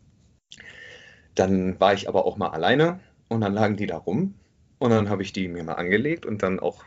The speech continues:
mit Ketten untereinander verbunden und auch abgeschlossen. Auch in verschiedenen Positionen, also ich weiß nicht, wem das jetzt alles was sagt, aber auch in Hocktie-Positionen, also die Hände zusammen auf dem Rücken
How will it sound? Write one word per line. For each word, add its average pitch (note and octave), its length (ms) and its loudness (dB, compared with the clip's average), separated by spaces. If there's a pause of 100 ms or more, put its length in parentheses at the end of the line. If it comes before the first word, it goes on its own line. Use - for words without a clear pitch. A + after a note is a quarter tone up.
(120)
mit - 240 -8 (260)
Ketten B2+ 340 0
untereinander G2 540 -2
verbunden G2+ 540 -2 (220)
und - 140 -2
auch - 140 0
abgeschlossen. - 640 -2 (1300)
Auch G2+ 220 2
in G#2 240 4
verschiedenen G#2 460 2
Positionen, A2+ 680 2
also F#2+ 220 -2
ich F2 120 -8
weiß G2+ 180 4
nicht, G2 180 -6
wem G#2+ 320 4
das G#2 180 2
jetzt G#2 240 2
alles G#2+ 240 2
was G#2 200 -2
sagt, G#2 280 2
aber F#2 240 4
auch F2+ 160 -2 (200)
in E2+ 440 -8
Hocktie-Positionen, A#2+ 1200 0
also F#2 240 -2
die - 160 -8
Hände A2+ 400 4
zusammen G2 380 2
auf G2 140 -2
dem F#2 80 -2
Rücken C#3 440 0